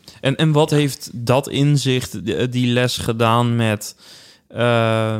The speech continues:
met je huidige besluitvorming, eh, over keuzes die je nu maakt, over misschien investeringen wel of niet doen, of hoe je die agency runt? Is er iets veranderd? Of, of, of zou je bij een volgende beslissing, eh, of een beslissing waar je misschien nu, eh, mee bezig bent, eh,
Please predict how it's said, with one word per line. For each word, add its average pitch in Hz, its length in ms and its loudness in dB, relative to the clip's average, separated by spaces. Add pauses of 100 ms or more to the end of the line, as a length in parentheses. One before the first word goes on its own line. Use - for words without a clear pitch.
(120)
met 117 180 -2
je 120 100 0
huidige 123 480 2
besluitvorming, 123 1040 0
eh, 110 360 -4
over 117 200 -4
keuzes 123 320 2
die 123 120 0
je 117 80 0
nu 120 140 0
maakt, 123 360 2
over 110 360 0
misschien 110 540 -4
investeringen 113 580 -4
wel 110 160 0
of 113 120 -2
niet 117 200 0
doen, 113 240 0
of 98 120 -6
hoe 120 200 2
je 120 60 2
die 117 320 0
agency 123 320 -2
runt? 117 200 0 (300)
Is 120 180 0
er 127 100 0
iets 139 200 -4
veranderd? 139 640 2
Of, 117 180 -8
of, - 220 -10
of - 180 -12
zou 123 300 2
je 120 160 2
bij 120 200 0
een 117 80 0
volgende 123 400 0
beslissing, 117 840 -2 (480)
eh, 113 400 0
of 110 140 -2
een 123 60 -2
beslissing 123 340 -2
waar 117 100 4
je 120 60 2
misschien 120 260 0
nu, 120 480 0 (240)
eh, 101 380 -4
mee 117 220 2
bezig 135 400 2
bent, 101 480 -4
eh, 101 380 -4